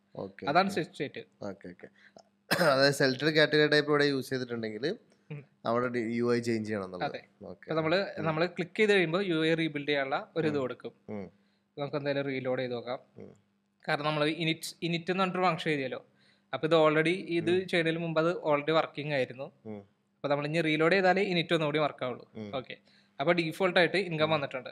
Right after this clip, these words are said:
Speaker 1: ഉം.
Speaker 2: അപ്പൊ നമ്മള്,
Speaker 1: ഉം.
Speaker 2: ഏ, സെറ്റ് സ്റ്റേറ്റ്, ഈ
Speaker 1: ഉം.
Speaker 2: സ്റ്റേറ്റ് വെച്ചിട്ട്
Speaker 1: ഉം.
Speaker 2: യു ഐ റീബിൽഡ് ചെയ്യാനുള്ള കമാൻഡ് കൊടുത്തു, സെറ്റ്
Speaker 1: ഓക്കെ,
Speaker 2: സ്റ്റേറ്റ്.
Speaker 1: ഓക്കെ, ആ.
Speaker 2: ഇനി നമ്മള് ക്ലിക്ക് ചെയ്യുമ്പോ
Speaker 1: ഉം.
Speaker 2: അതിനനുസരിച്ച്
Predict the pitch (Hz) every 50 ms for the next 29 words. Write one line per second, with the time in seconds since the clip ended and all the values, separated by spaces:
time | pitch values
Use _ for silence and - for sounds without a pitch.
0 | - _ - - - 110 107 104 104 151 180 190 190 185 190 214 269 - - -
1 | _ 170 165 165 165 165 - 180 170 - - - - 175 147 - 147 139 147 160
2 | 180 202 214 - - 196 175 170 170 190 185 180 185 175 - - 180 233 254 -
3 | 127 123 120 113 107 - 170 170 160 156 160 175 175 170 160 151 151 147 147 143
4 | 147 160 165 165 170 - 139 139 131 - - 135 - 156 117 117 113 151 139 -
5 | - 120 113 117 117 113 - 107 117 120 175 202 233 247 226 208 208 202 202 202
6 | 156 - - 156 143 135 127 135 156 - - - 151 151 147 147 143 139 - 139
7 | 120 - 156